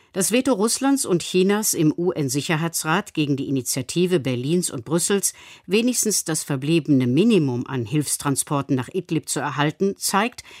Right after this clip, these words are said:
wie zynisch diese Großmächte agieren. Die Süddeutsche Zeitung sieht die übrigen Staaten in der Pflicht. Im Umkehrschluss kann das allerdings nicht heißen, dass der Rest der Welt diese Blockade still erträgt, mit all den verheerenden Folgen, die das für die Menschen in Syrien bedeutet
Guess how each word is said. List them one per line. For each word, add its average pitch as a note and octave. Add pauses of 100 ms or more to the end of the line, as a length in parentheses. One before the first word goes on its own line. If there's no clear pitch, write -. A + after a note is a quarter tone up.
(100)
wie G#3
zynisch F3
diese B2+
Großmächte B2
agieren. B2 (720)
Die C3+
Süddeutsche E3+
Zeitung G#3
sieht F#3+
die A3
übrigen D#3+
Staaten A#2+
in B2+
der B2
Pflicht. - (720)
Im A3
Umkehrschluss C4+
kann G#3+
das F#3+
allerdings D3
nicht D3
heißen, F#3+
dass D3
der B2+
Rest F3
der C#3
Welt C3+ (320)
diese F3+
Blockade D3+
still D3
erträgt, - (260)
mit -
all A#3
den A#3
verheerenden F#3
Folgen, F#3
die B2+
das A#2+
für D3
die C3
Menschen D3
in C3
Syrien D3+
bedeutet E3+